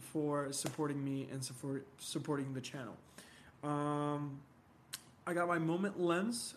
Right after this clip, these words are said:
uh, over here. Finally, uh, got <laughs> my wide angle Moment lens. So there's, it's, it's been a pretty interesting odyssey, uh, with the Moment lenses, uh, so far. So just to give you a little bit of a background, I ordered the anamorphic lens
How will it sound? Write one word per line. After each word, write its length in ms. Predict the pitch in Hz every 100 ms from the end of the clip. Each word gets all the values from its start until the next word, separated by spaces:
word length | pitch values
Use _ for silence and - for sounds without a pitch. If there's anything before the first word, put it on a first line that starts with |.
| -
uh, 360 | 160 160 156 -
over 220 | 156 156
here. 240 | 143 170 202
Finally, 1080 | - - - 214 240 233 190 151 147 147 170 - - - - - - -
uh, 240 | 156 151
got 240 | 147 170 170 -
<laughs> 100 | 226
my 80 | 202
wide 320 | 160 156 165
angle 240 | 170 160
Moment 360 | 156 160 147 127
lens. 280 | 135 135 127
So 260 | 151 139 143
there's, 240 | 175 175 - -
it's, 220 | 156 - - - -
it's 100 | 143
been 140 | - 220
a 20 |
pretty 340 | - 208 180
interesting 440 | 165 160 151 170 151
odyssey, 580 | 143 151 139 143 135 127 - - - - - -
uh, 220 | 131 131 120
with 200 | 151 147
the 80 |
Moment 320 | 143 147 143 123
lenses, 600 | 131 127 135 127 123 -
uh, 300 | 139 135 117
so 280 | - - 147
far. 360 | 120 147 131 123
So 340 | - 160 139 - - - - - - -
just 200 | - 196
to 60 | 208
give 180 | 196 196
you 80 |
a 20 | 185
little 260 | 180 185
bit 100 | 180
of 100 | 160
a 40 | 147
background, 420 | 175 170 147 139
I 120 | 143 -
ordered 520 | 151 151 165 170 156
the 140 | 147 -
anamorphic 560 | 143 147 143 135 147 139
lens 460 | 135 135 139 -